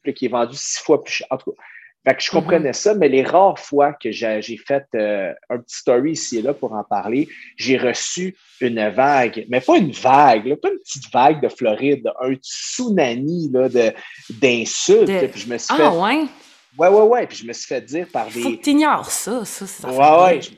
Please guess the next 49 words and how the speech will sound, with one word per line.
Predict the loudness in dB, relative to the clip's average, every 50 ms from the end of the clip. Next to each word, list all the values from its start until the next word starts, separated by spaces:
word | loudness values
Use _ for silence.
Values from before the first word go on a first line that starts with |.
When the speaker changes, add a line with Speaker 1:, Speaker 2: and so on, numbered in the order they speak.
| _
Speaker 1:
mais | -18 -16 -16 -16 -14 -14
écoute, | -14 -14 -10 -8 -8 -8
je | -8 -10
me | -12 -6
suis | -4 -4 -2
fait | 0 0 0 0 0
dire, | 0 -2 -4 -6
Speaker 2:
<laughs> |
Speaker 1:
pour | -8 -8
être | -10 -8 -8 -6
honnête | -4 -4 -2 -2 -2 -4
avec | -6 -6 -8 -10 -10
toi, | -8 -8 -6 -6 -4
là, | -6 -6
il | -6 -6
y |
a | -8
des | -8 -10
filles | -8 -6 -6 -6
qui | -6 -4 -4
m'ont | -4 -2
dit, « | -2 -2
Écoute, | -2 0 0 -2 -2 -2
moi, | 0 2 4 4 4 2 -2 -6 -16 -20 -20 _
c'est | -2 0 0 2
ma | 2 0 -2
façon | -2 -2 -4 -2 -4 -8 -6
de | -2
gagner | -2 -2 -2 -2 -4 -6 -6
ma | -6 -6 -4 -6 -6
vie, | -8 -8 -6 -4 -4 -4
c'est | -2 -2 -4 0
grâce | 2 2 2 4 2 0
à | -2
ça | 0 0 -2 0
que | 0 0 0
je | -2 -2
fais, | 0 0 0 0 0
moi, | -2 -4
je | -4 -4
suis | -8 -10
une | -12 -12 -2 _
fa-, | 2 2 2 2
moi, | 0 -2
je | -2 -2
suis | -2 0
monoparentale | 0 0 2 2 2 2 2 0 -2 0 0 0 2 2
avec | 2 0 -2 -6 -8
mes | -10 -10